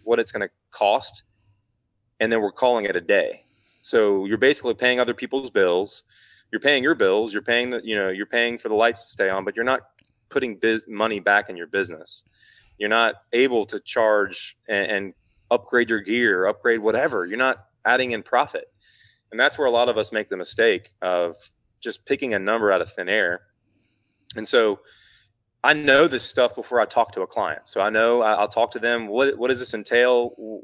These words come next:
how many days? Like, what are we thinking here? Here's my thoughts. What do you think? And then I'll, I'll plug it into this, to this spreadsheet, and you guys can make your own spreadsheet. We, we have one, but you can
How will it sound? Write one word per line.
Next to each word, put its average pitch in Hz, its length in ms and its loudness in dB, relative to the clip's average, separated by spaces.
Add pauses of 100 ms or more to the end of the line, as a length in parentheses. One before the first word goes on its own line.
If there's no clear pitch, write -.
how 123 80 -4
many 127 180 -4
days? 117 440 2
Like, 110 140 -4
what 151 80 -2
are 165 60 -6
we 139 80 -6
thinking 123 340 -8
here? 120 360 -2 (240)
Here's 156 180 2
my 135 180 4
thoughts. 120 600 0
What 123 80 -4
do 135 60 -2
you 139 80 -2
think? 104 420 -4 (680)
And 113 120 -6
then 120 100 2
I'll, 139 260 2
I'll 131 100 0
plug 151 280 0
it 117 80 4
into 135 220 0
this, - 400 0 (240)
to 123 80 -6
this 113 200 0
spreadsheet, 127 400 0
and 131 100 -4
you 196 60 -8
guys 220 220 2
can 170 140 -6
make 170 160 -2
your 156 120 2
own 175 80 -2
spreadsheet. 90 580 -6
We, 131 180 0
we 131 160 -2
have 123 220 2
one, 151 260 -4
but 101 240 0
you 123 100 -8
can 147 200 -8